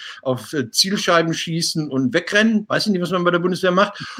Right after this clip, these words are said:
Und dann machst du so ein bisschen Deiche bauen, Omas das Essen bringen und wie es alles heißt. So,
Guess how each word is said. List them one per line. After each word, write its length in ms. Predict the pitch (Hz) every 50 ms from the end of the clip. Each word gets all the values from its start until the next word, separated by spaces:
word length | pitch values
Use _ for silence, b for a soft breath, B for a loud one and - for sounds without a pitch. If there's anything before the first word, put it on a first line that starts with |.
| 214 B B B _ _ _
Und 200 | - - - -
dann 200 | 170 180 196 202
machst 240 | 190 185 - - -
du 60 | -
so 60 | 160
ein 80 | 156 151
bisschen 400 | 165 165 - - 170 160 151 139
Deiche 360 | 143 143 156 180 175 - 165
bauen, 380 | 143 135 143 147 151 151 156 151 -
Omas 340 | 151 175 156 151 147 - -
das 180 | 143 127 -
Essen 300 | - 170 - - 165 147
bringen 240 | 139 135 147 143 143
und 160 | 135 135 127
wie 60 | 127
es 100 | 139 123
alles 240 | 127 123 120 110 -
heißt. 300 | 101 92 90 85 - -
So, 240 | - 127 120 113 B